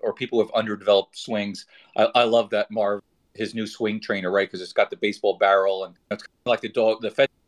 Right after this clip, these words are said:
dog toy, but because it's got a real barrel, they can feel that movement in their hand properly, and they can feel what that hand is actually doing. And you can do one hand, two hand, and it's so sensitive that if it, if the ball drops out and,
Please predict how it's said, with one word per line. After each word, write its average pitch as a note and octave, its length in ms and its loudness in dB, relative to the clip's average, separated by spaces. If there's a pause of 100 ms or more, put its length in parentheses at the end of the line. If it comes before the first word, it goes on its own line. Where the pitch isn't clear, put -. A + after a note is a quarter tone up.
(600)
dog B2+ 260 0
toy, F#2+ 300 -2 (360)
but A2+ 120 -6
because A#2+ 280 -2
it's B2 100 -18
got A#2+ 160 0
a A2 40 -2
real A2+ 320 -6
barrel, G#2+ 440 -2
they F#2 100 -12
can F#2+ 160 -18
feel B2 560 -4 (400)
that G#2 180 -4
movement A2+ 380 -8
in G2+ 80 -6
their F#2 140 -6
hand G#2+ 380 -6
properly, E2+ 580 -6 (640)
and A2+ 120 -4
they G#2 80 0
can G#2 160 -8
feel A2 580 2 (160)
what G#2 240 -2
that G2+ 160 -2
hand G#2 240 -6
is F2+ 100 -12
actually F2+ 440 -4
doing. F#2+ 300 -8
And F#2+ 120 -8
you G2 60 -12
can G#2+ 100 -4
do G2+ 120 0
one F#2+ 180 0
hand, F#2 200 -4
two G2 160 -8
hand, F2+ 280 -4
and F2 140 -12 (380)
it's C3 180 0
so D#3 120 4
sensitive A#2 460 -4
that G2+ 100 0
if G2+ 100 -10
it, - 60 -18 (180)
if B2+ 120 -6
the B2+ 80 -4
ball D#3 200 2
drops C3 320 0
out B2+ 280 -2 (340)
and, A2 160 -14